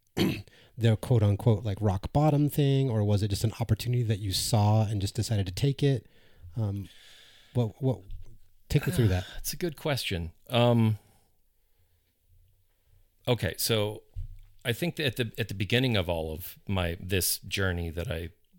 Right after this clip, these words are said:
Speaker 2: have found myself on, probably about, is it eight years ago? Probably seven, eight, eight, I think, years ago. Um, this is going to sound staged and, and not, <laughs> not sincere, but it is. Uh,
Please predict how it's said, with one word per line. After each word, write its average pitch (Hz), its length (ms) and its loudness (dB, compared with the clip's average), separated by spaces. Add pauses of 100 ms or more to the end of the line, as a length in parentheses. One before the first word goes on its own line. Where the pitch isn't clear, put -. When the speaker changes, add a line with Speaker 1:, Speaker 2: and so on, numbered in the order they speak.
(120)
Speaker 2:
have 95 180 -4
found 90 300 0
myself 82 420 -4
on, 80 180 -6
probably 123 400 -2
about, 92 340 0 (320)
is 123 100 -10
it - 120 -12 (120)
eight 139 260 -10 (380)
years 151 260 -8
ago? 160 360 -8 (1120)
Probably 135 480 0
seven, 120 540 -2
eight, 110 280 -4
eight, 104 300 2 (100)
I 87 120 -6
think, 85 280 -6
years 85 240 -4
ago. 80 320 -8 (600)
Um, 85 540 -2 (540)
this 117 260 4
is 107 80 0
going 98 200 0
to 87 80 -2
sound 87 360 -4 (140)
staged 82 800 -6
and, 82 300 -10
and 78 340 -8 (140)
not, - 460 6
<laughs> - 0 -
not 92 280 4
sincere, 92 560 2
but 87 160 -2
it 87 100 -2
is. 101 240 2 (400)
Uh, 92 300 -2